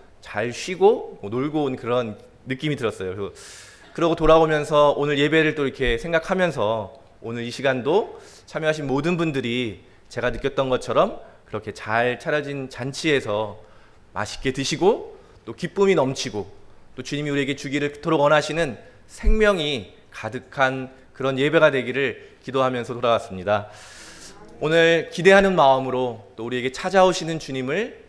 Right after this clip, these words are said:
깊이 만나시고 그분이 주시는 기쁨과 생명이 가득 차서 세상으로 돌아가시기를 바랍니다. 오늘 저희가 승천 주일로 이렇게 봉헌하고 있는데요. 승천, 하늘로 올라가셨다라고 하는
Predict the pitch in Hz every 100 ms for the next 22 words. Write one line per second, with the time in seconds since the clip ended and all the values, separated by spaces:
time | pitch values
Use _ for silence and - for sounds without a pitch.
0 | - - 139 151 131 107 123 120 - 107
1 | 117 113 - - - _ - 160 165 156
2 | 147 151 147 147 170 - 180 127 101 90
3 | - - - - 147 143 135 131 - 139
4 | 151 156 131 156 254 - - - 143 139
5 | 123 117 120 113 113 110 110 117 113 107
6 | 107 101 110 - - - - - - -
7 | - - - - 151 165 160 156 233 -
8 | 247 220 165 156 143 139 131 117 - -
9 | 110 104 101 - - - - 117 117 135
10 | 135 123 110 104 110 107 98 190 202 185
11 | 139 92 - - - 202 202 190 175 113
12 | 117 135 131 127 117 - 104 110 104 90
13 | - - - 107 113 123 135 135 127